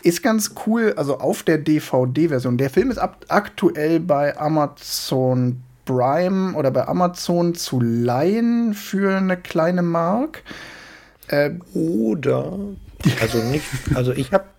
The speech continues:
Speaker 2: nachdem ich den bei Amazon geliehen hab, festgestellt, dass eventuell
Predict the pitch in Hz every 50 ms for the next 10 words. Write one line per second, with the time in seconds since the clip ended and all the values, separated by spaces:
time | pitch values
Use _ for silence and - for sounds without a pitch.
0 | _ 160 160 143 - - - - 147 160 190 208 214 220 214 - - 185 175 170
1 | 160 160 160 170 156 165 160 151 151 156 151 151 147 147 131 131 139 147 151 151
2 | 131 120 117 123 135 127 - - - 151 151 151 - - - - - 147 143 143
3 | 143 - - - - - - - - _ - 123 123 131 - 151 117 113 117 117
4 | 117 151 160 - 180 160 147 143